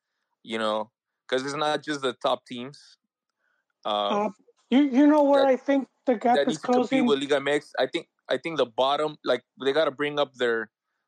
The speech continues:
Speaker 1: the floor of their teams too, and
Speaker 2: Well,
Speaker 1: then you could be like, "Hey, yeah, they got something
Speaker 2: yeah,
Speaker 1: going."
Speaker 2: well, it's, it's gonna be with the extranjeros when they have,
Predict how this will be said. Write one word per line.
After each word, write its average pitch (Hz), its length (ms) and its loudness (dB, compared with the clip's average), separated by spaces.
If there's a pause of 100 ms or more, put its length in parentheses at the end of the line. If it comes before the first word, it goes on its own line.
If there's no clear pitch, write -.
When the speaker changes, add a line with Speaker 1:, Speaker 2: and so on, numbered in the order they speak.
(100)
Speaker 1:
the 131 120 0
floor 139 460 2
of 123 160 -2
their 120 140 0
teams 143 500 -14
too, 156 220 -4
and 123 100 -2
Speaker 2:
Well, 117 100 0
Speaker 1:
then 131 80 -10
you 127 80 -14
could 120 160 -12
be 123 80 -6
like, 113 120 -2
"Hey, 127 120 -2
yeah, 117 320 -2 (400)
they 120 100 -4
got 123 160 0
something 277 200 0
Speaker 2:
yeah, 277 120 2
Speaker 1:
going." 220 260 -2
Speaker 2:
well, 285 220 2
it's, 269 300 -4
it's 254 240 -2
gonna 254 280 2
be 262 220 2
with 247 220 2
the 220 100 -4
extranjeros 196 680 -4
when 190 180 -6
they 180 140 -4
have, 196 380 -6